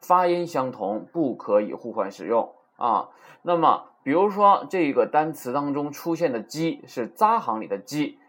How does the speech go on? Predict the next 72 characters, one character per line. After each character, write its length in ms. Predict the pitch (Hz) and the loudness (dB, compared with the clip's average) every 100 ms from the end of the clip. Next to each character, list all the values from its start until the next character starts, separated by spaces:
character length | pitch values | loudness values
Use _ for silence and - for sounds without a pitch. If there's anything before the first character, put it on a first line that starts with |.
| _ | _
那 100 | 151 | -2
么 160 | 139 117 | -2 -2
你 240 | 110 101 | -4 -8
在 160 | 107 123 | -4 -4
拼 260 | - 135 | -6 -10
写 140 | 127 87 | -8 -8
这 80 | 107 | -6
个 80 | |
单 220 | 107 110 110 | -6 -6 -8
词 120 | 98 | -8
的 120 | 101 | -8
时 100 | 101 | -6
候， 220 | 101 90 | -6 -6
就 280 | - 170 151 | -6 -4 -4
同 300 | - 98 101 | -4 -10 -2
样 300 | 165 139 - _ | 0 0 -2 _
要 220 | - 113 73 | 0 2 0
使 260 | - - | -6 -12
用 200 | 98 - | -10 -10
扎 280 | - 165 156 | -4 0 0
行 200 | 147 98 | -2 -8
里 60 | 92 | -6
边 140 | 87 | -8
的 80 | 87 | -8
这 60 | 92 | -10
个 60 | |
“鸡”， 440 | 95 - 139 139 - _ - | -10 -4 -2 -4 -10 _ -2
而 180 | 110 110 | 0 0
不 240 | - 220 | 0 0
能 220 | 131 98 | 0 -2
换 240 | 110 160 113 | -2 0 0
成 380 | - 110 110 - _ | 0 2 0 -8 _
搭 240 | - 170 165 | 4 6 4
行 260 | - 92 | 0 -6
的 100 | 101 | -6
这 120 | 98 92 | -8 -8
个 80 | |
“鸡”， 420 | 92 - 123 - - | -10 -8 -8 -8 -12
能 140 | 107 | -10
明 120 | 143 139 | -8 -4
白 120 | 143 | 0
吧？ 280 | 139 135 131 - - | 2 0 -4 -20 -6
哎， 240 | - 110 101 | 0 0 2
发 180 | 175 | 4
音 140 | 180 180 | 4 2
相 160 | 175 | -2
同， 220 | 170 113 - | -2 -2 0
但 240 | 143 110 | -2 -2
是 200 | - 110 | -6 -10
不 240 | - 131 | -8 -10
可 220 | 120 107 95 | -8 -6 -6
以 80 | |
互 220 | 78 107 101 | -6 -12 -10
换 180 | 95 | -10
使 140 | - 80 | -10 0
用 300 | 123 - - - | 2 2 -4 -6
啊。 260 | 131 117 | 0 0
人 220 | 101 104 139 | 0 -2 -2
家 80 | |
用 100 | 185 | -4
的 80 | 156 | -6
是 120 | 120 | -6
哪 140 | 113 69 | -8 -8
一 80 | 110 | -2
个， 280 | 180 - - | 2 2 0
你 80 | |
就 80 | 104 | -14
用 100 | 101 | -12
哪 160 | 90 76 | -10 -8
一 60 | |
个 280 | 104 117 - _ _ _ _ | -2 -2 -4 _ _ _ _
啊。 240 | - 139 | -4 -4